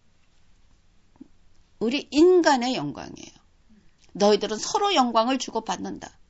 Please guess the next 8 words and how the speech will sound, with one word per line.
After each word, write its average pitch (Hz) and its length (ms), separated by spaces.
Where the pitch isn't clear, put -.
그러나 185 340
나는 185 320
사람들에게서 196 800
영광을 180 400
취하지 226 360
않는다라고 226 720
예수님 202 440
얘기하셨습니다. - 720